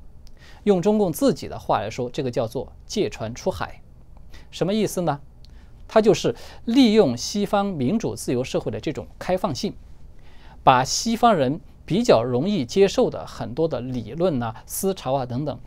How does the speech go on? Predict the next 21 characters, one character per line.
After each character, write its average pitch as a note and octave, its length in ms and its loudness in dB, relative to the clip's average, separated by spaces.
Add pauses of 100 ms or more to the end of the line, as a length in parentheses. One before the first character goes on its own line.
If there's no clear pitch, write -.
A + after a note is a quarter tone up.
(260)
用 F#3 240 2 (100)
偷 G#3 340 -2
梁 B2 220 0
换 C#3+ 300 0
柱 G3 220 -2
的 - 100 -10
手 A2+ 180 -4
法 F#2+ 240 -4 (320)
改 G#2 240 2
装 F#3+ 300 -2
成 C3 240 -8
为 A#2 220 -8
共 G#3 200 -2
产 A#2 240 -6
主 - 160 -12
义 C3+ 140 -8
的 C#3+ 220 -14
内 F3+ 200 4
涵。 G#2+ 300 -10 (380)
那 E3 100 -2
么 B2 160 -4